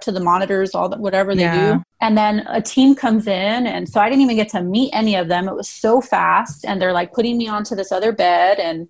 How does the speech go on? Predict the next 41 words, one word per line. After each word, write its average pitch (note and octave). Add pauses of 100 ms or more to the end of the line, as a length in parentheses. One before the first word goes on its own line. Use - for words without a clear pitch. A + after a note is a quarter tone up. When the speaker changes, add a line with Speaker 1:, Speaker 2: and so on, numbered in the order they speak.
(140)
Speaker 1:
that's G#3+
when A3+
they G#3
asked G3+
me G#3
if G3+
I F#3+
wanted F#3
the G#3
epidural. E3+
And F#3+ (160)
it B3
was A#3
painful B3+
then C#4
at G3+
that F3
point, C4
and G#3
I F#3
wanted F#3+
to D4
say D#4
yes G3
just G3+
because G#3
they F#3+
offered G3
it. D4+
But A3
then A3
I'm A#3
like, G3+ (360)
I G#3+
stopped G#3
and A#3
thought G3
about A3+
it. A#3
And A#3
I'm A3+